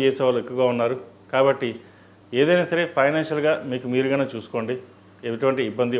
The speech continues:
ఉండదు. అదేవిధంగా లోన్లకు వెళ్ళేటప్పుడు డాక్యుమెంట్స్ విషయంలో జాగ్రత్త తీసుకోవాలి, ఎందుకంటే దాంట్లో ఫ్రాడ్ జరిగే అవకాశం కూడా గోచరిస్తుంది. ఈ రాశి వారు ప్రతిరోజు ప్రతినిత్యం సుబ్రహ్మణ్య స్వామి అష్టకం పఠించడం, సుబ్రహ్మణ్య స్వామి కంకణం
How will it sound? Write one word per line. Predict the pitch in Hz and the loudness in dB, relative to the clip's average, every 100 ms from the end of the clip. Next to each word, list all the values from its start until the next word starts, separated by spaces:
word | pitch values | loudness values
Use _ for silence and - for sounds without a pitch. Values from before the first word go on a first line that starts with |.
| 101 | -4
ఉండదు. | 92 98 - - - - - - - 117 | -8 -12 -16 -20 -20 -20 -20 -20 -2 0
అదేవిధంగా | 127 135 131 131 135 - - - 135 | 2 2 2 2 0 -2 -18 -10 0
లోన్లకు | 147 185 185 147 | 2 4 4 4
వెళ్ళేటప్పుడు | 147 143 135 143 143 - - - - 123 | 4 2 2 0 0 -4 -16 -20 -16 0
డాక్యుమెంట్స్ | 127 139 156 135 | 0 0 -2 -4
విషయంలో | 127 143 120 | -4 -2 2
జాగ్రత్త | 123 131 | 0 0
తీసుకోవాలి, | 120 - 117 123 131 - - - - - - - 131 | -6 -2 -2 -2 -6 -16 -20 -20 -20 -20 -20 -8 -2
ఎందుకంటే | 139 143 135 120 117 | 0 0 2 0 2
దాంట్లో | 123 123 - | -2 -2 0
ఫ్రాడ్ | 123 147 139 | 2 4 2
జరిగే | 123 120 | 2 0
అవకాశం | 113 123 131 120 | 0 -4 -4 -2
కూడా | 107 98 - - | -2 -4 -12 -6
గోచరిస్తుంది. | 110 123 117 - 107 123 123 - - - - - - 117 | -4 -4 -8 -8 -8 -8 -12 -20 -20 -20 -20 -20 -8 0
ఈ | 117 | 4
రాశి | 131 135 | 4 4
వారు | 139 135 | 2 2
ప్రతిరోజు | 120 123 131 139 135 | -2 -2 0 0 -4
ప్రతినిత్యం | 110 127 120 139 131 - - - - - - | -4 -6 -6 -6 -8 -10 -20 -20 -20 -20 -10
సుబ్రహ్మణ్య | 131 170 180 165 | 0 2 2 2
స్వామి | 143 135 110 | 2 2 0
అష్టకం | - 131 - - - | -4 -6 -8 -14 -6
పఠించడం, | 113 120 120 120 135 - - - - - - - - | -2 -2 0 0 0 -4 -20 -20 -20 -20 -20 -20 -10
సుబ్రహ్మణ్య | 139 170 185 165 | -2 2 2 2
స్వామి | 151 131 101 - | 0 0 -4 -8
కంకణం | 113 113 151 143 | -8 -2 0 2